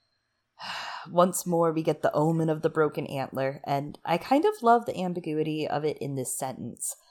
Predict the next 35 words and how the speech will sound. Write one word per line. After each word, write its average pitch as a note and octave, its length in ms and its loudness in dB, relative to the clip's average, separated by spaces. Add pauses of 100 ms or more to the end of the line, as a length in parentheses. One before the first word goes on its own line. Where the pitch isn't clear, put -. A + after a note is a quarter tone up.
(220)
It D#3+ 240 0
says, E3+ 300 -2 (800)
"Catelyn F3+ 500 8
remembered E3 420 0
the E3 80 0
dire D3 340 4
wolf D3 280 -2
dead C#3+ 220 4
in D#3 120 2
the D#3 100 2
snow, C3 500 -2 (380)
the E3+ 80 4
broken F3 460 4
antler D#3 440 2
lodged C#3 480 6 (120)
deep D3 280 -6
in C#3 120 -2
her C#3 160 -2
throat. - 500 -2 (160)
She - 220 -4
had D#3+ 300 0
to F3 80 -4
make D3+ 240 -2
him C#3 140 -8
see." - 400 -6 (340)
So F#3 320 2
the F3 140 -2
way G3 160 4
the A3+ 100 0
sentence - 420 0
flows, G3+ 640 4 (200)
it's - 220 -4
obviously E3+ 720 0
that D#3+ 220 -2
the - 100 -6